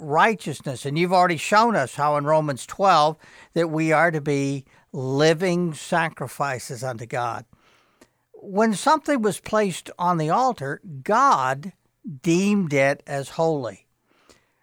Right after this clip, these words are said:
What are the implications of consecration toward a Christian today living a life of holiness?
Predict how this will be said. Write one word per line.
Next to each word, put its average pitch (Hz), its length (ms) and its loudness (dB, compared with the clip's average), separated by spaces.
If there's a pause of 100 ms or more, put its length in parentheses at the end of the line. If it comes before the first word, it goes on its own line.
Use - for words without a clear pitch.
(160)
What 202 320 0
are 220 60 0
the 240 180 0
implications 170 1000 -4
of - 160 -14
consecration 156 1040 -4
toward 156 580 -2
a 143 240 -2
Christian 123 880 -6
today 139 640 0 (400)
living 175 880 0
a 147 180 -2
life 143 580 -4 (300)
of 180 200 -8
holiness? 208 800 -4